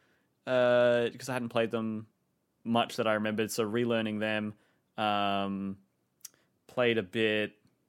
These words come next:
of, oh, someone else. I don't, I don't remember that much. I, I, I turned my brain off, it turns out. I don't remember very much.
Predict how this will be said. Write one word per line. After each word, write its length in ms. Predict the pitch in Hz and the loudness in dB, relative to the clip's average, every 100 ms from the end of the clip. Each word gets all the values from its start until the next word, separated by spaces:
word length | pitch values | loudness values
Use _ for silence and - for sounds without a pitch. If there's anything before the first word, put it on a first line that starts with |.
| _ _ _ _ _ _ _ _ - | _ _ _ _ _ _ _ _ -4
of, 580 | 104 101 101 101 101 95 - - _ _ _ _ _ _ _ _ _ 120 | 0 0 2 0 -2 -4 -16 -20 _ _ _ _ _ _ _ _ _ -8
oh, 140 | 95 | -6
someone 320 | - 175 123 | -8 -8 -6
else. 340 | 127 110 - - | -2 -2 -6 -6
I 80 | 127 | -4
don't, 120 | 160 | -2
I 80 | 123 | 0
don't 140 | 160 139 | 0 2
remember 260 | 139 139 | 0 2
that 100 | 98 | 0
much. 220 | 95 92 | 0 0
I, 260 | 117 117 120 | 2 4 2
I, 100 | 113 - | 0 -4
I 80 | 110 | 0
turned 220 | 151 143 | 2 4
my 100 | 107 | 2
brain 260 | 113 123 120 | 4 2 2
off, 140 | - | -2
it 60 | - | -6
turns 240 | 95 92 | -8 -4
out. 200 | 90 - | -4 -4
I 100 | 107 | -4
don't 100 | 101 85 | -4 -4
remember 260 | 104 101 | -4 -6
very 180 | 92 90 | -4 -4
much. 200 | 87 | -6